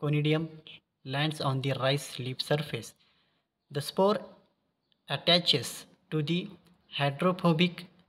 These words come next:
cuticle and germinates, producing a narrow germ tube which subsequently flattened and hooks at its tip before differentiating into a, an aprosorium.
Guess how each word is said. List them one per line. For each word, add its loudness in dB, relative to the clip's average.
cuticle 0
and 4
germinates, 0
producing 0
a 4
narrow 4
germ 4
tube -4
which 0
subsequently 0
flattened 0
and 2
hooks -2
at 0
its -2
tip -4
before 0
differentiating 2
into 0
a, -2
an 0
aprosorium. -4